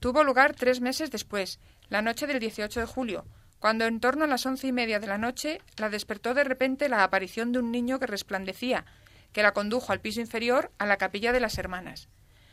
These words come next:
Allí se apareció Nuestra Señora y habló con ella por espacio de dos horas. Le dijo que tenía por delante una tarea difícil.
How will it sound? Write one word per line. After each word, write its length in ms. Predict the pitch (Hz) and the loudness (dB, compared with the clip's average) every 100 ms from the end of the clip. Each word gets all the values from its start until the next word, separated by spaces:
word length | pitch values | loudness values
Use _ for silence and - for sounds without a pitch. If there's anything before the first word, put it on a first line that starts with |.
| - | -8
Allí 240 | - 202 240 | -2 0 2
se 80 | 294 | 4
apareció 380 | 294 233 233 | 6 4 2
Nuestra 240 | 240 262 247 | -2 -2 -4
Señora 420 | 202 202 214 330 - - - | -2 0 0 -2 -6 -20 -4
y 120 | 208 | 2
habló 240 | 208 240 | 4 6
con 160 | 254 247 | 4 4
ella 220 | 254 294 | 4 4
por 120 | 254 | 2
espacio 400 | 196 - 220 254 | -2 -2 -2 -2
de 100 | 240 | -4
dos 200 | 190 185 | -2 -2
horas. 320 | 180 143 - - - - - - - - | -4 -8 -12 -20 -20 -20 -20 -20 -20 -8
Le 100 | 214 | -2
dijo 240 | 233 254 349 | 0 0 0
que 80 | - | 0
tenía 280 | 254 254 | 2 2
por 140 | 247 233 | 2 0
delante 340 | 220 254 277 | 0 0 0
una 200 | 269 254 | 0 0
tarea 260 | 226 233 240 | 2 2 0
difícil. 640 | 208 - 202 - 165 - | -2 -8 -12 -10 -14 -14